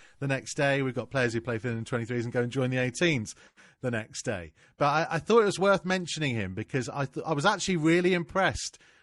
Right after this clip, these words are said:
with the cameo that he made. And I say, six-foot-three, he looked to have a really good touch.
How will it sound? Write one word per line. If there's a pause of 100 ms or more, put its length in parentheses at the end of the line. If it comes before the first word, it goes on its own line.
with
the
cameo
that
he
made. (240)
And
I
say,
six-foot-three, (220)
he
looked
to
have
a
really
good
touch.